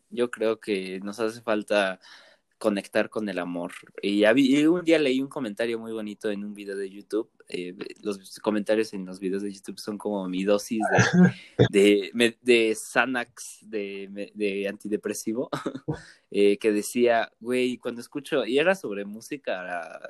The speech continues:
Speaker 1: como súper ultra rara, y decía, "Güey, cuando escucho esta música me siento enamorado, pero no enamorado de nadie". O sea, nomás es como el feeling de estar enamorado. Y dije, "Verga, güey,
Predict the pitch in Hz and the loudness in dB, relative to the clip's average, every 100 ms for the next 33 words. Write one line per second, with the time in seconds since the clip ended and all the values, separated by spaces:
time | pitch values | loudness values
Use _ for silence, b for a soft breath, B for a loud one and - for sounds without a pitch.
0 | - 95 92 98 92 98 95 95 95 98 | -18 -16 -16 -16 -20 -20 -6 -2 2 2
1 | 92 90 95 113 113 123 120 117 117 - | 0 -4 -4 -2 2 0 0 -4 -6 -8
2 | - 208 - 117 110 - 135 147 185 B | -6 -6 -4 -4 -4 -8 -4 -2 -2 B
3 | B B 104 104 - 127 127 123 139 - | B B -4 -2 2 2 2 2 2 0
4 | - 110 104 101 101 104 110 139 185 B | -6 -4 -2 -2 2 4 4 0 -6 B
5 | _ _ 107 107 107 123 135 131 101 101 | _ _ 0 2 0 -2 -6 -6 -6 -4
6 | 107 107 98 95 98 98 98 92 90 - | -4 -4 -6 -6 -6 -4 -4 -4 -6 -10
7 | 98 104 113 131 127 - 104 95 95 - | -8 -4 -4 -6 -10 -8 -6 -6 -6 0
8 | 117 110 117 120 - _ - 98 95 - | 2 2 0 -4 -8 _ -6 -4 -2 2
9 | 113 107 98 92 92 95 95 98 98 - | 2 2 -2 -2 -2 0 0 -2 -4 -4
10 | 92 101 - 92 90 80 | 2 0 0 -2 -2 -4